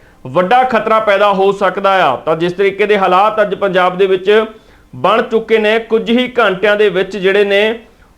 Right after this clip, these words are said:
ਹੋਰ ਹਾਲਾਤ ਵਿਗੜ ਸਕਦੇ ਨੇ। ਜੋ ਹਾਲਾਤ ਹੁਣ ਪਹੁੰਚ ਚੁੱਕੇ ਨੇ, ਤਾਂ ਰਣਜੀਤ ਸਾਗਰ ਡੈਮ ਦੀ ਜੇਕਰ ਗੱਲ ਕੀਤੀ ਜਾਵੇ,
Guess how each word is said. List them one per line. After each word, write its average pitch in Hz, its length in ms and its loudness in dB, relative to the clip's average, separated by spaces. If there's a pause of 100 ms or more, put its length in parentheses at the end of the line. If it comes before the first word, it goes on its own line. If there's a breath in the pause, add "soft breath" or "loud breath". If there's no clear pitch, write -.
ਹੋਰ 226 220 4
ਹਾਲਾਤ 202 520 2
ਵਿਗੜ 202 320 -2
ਸਕਦੇ 196 440 0
ਨੇ। 190 200 0
ਜੋ 170 260 0
ਹਾਲਾਤ 185 440 2
ਹੁਣ 196 280 -6
ਪਹੁੰਚ 214 340 -2
ਚੁੱਕੇ 196 280 -2
ਨੇ, 220 320 -2 (540 soft breath)
ਤਾਂ 208 280 2
ਰਣਜੀਤ 196 420 -2
ਸਾਗਰ 208 340 0
ਡੈਮ 202 280 0
ਦੀ 196 100 -6
ਜੇਕਰ 202 320 -2
ਗੱਲ 180 220 0
ਕੀਤੀ 190 340 -6
ਜਾਵੇ, 208 520 2